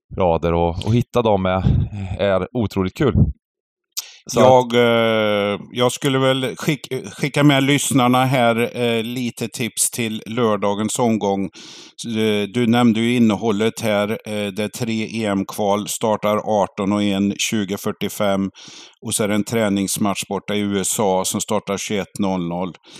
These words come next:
Speaker 2: Men gällande League One och Two så är det ju extra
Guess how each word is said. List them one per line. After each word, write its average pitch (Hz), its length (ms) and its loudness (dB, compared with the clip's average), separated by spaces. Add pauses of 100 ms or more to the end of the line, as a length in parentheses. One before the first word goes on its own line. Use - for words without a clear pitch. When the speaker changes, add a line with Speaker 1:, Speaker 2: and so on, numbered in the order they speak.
(320)
Speaker 2:
Men 110 460 2
gällande 113 640 0
League 113 400 -4
One 127 500 4 (120)
och 117 220 -2 (260)
Two 123 260 0
så - 160 0
är 110 280 0
det 110 80 -2
ju 110 180 0 (160)
extra 120 680 0